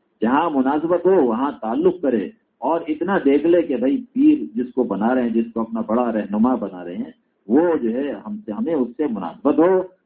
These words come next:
دوسری بات یہ کہ متبع سنت و شریعت ہو، اور تیسری بات یہ کسی اللہ والے کا اس پر اعتماد ہو، اجازت ہو، اس سے تعلق کریں دوستو، اور اپنی ظاہر کی اور باطن کی ہم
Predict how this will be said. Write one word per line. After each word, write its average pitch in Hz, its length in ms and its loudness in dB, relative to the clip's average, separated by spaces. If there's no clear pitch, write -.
دوسری 185 360 2
بات 135 300 0
یہ 170 140 6
کہ 165 120 0
متبع 160 540 2
سنت 170 340 -2
و 156 140 4
شریعت 131 360 2
ہو، 175 180 4
اور 131 140 -2
تیسری 175 420 2
بات 135 320 0
یہ 139 260 0
کسی 135 320 0
اللہ 127 260 0
والے 113 320 0
کا 117 140 -4
اس 110 240 -2
پر - 120 0
اعتماد 104 520 -2
ہو، 104 200 2
اجازت 92 600 -4
ہو، 80 120 -10
اس 139 200 2
سے 175 100 4
تعلق 170 520 2
کریں 143 220 2
دوستو، 117 560 0
اور 131 160 -4
اپنی 156 340 -6
ظاہر 135 440 2
کی 175 240 -2
اور 131 220 -4
باطن 127 460 -4
کی 113 200 -6
ہم 117 160 -4